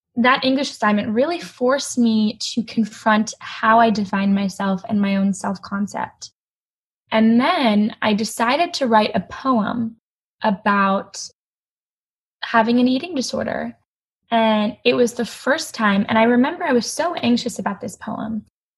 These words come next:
and I literally did not write it until, like, the last night before the <laughs> assignment was due, which is not like me. But I was just so anxious about it and so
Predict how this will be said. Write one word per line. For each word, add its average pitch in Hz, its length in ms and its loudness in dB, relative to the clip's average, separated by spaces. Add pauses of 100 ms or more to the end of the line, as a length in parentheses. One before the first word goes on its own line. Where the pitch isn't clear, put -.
(160)
and 226 120 2
I 220 100 6
literally 285 500 0
did 220 200 -2
not 214 280 2
write 202 240 0
it 202 140 -4
until, 196 640 -2
like, 202 220 -4
the 214 100 -2
last 202 480 2
night 208 380 -2
before 220 360 -2
the 226 100 4
<laughs> - 0 -
assignment 233 500 2
was 220 160 -4
due, 233 180 2
which 233 220 -4
is 247 80 -6
not 285 340 4
like 226 300 2
me. - 260 -10 (380)
But - 80 2
I 240 80 6
was 247 140 2
just - 220 -6
so 359 180 2
anxious 233 480 -4
about 285 340 -2
it 285 160 0
and 233 160 -2
so 233 420 0